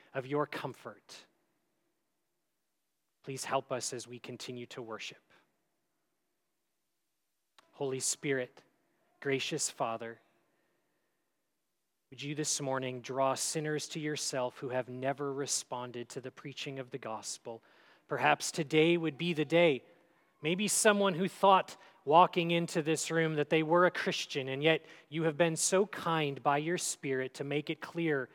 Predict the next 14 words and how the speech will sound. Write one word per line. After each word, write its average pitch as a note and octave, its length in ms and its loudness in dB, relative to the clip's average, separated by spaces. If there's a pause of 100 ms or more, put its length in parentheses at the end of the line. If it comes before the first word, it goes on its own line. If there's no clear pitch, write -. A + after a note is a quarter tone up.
(580)
that C3 140 -8
they D3 100 0
do D3+ 160 -6
not D3 320 2
yet C3+ 160 -2
have C3+ 240 -4
a C#3 60 -6
relationship B2+ 800 -6
with A#2+ 220 -12
you. G#2 160 -12 (1500)
Grant D3 480 2 (160)
life D3+ 720 2 (560)
and C#3 160 -8
faith - 720 -8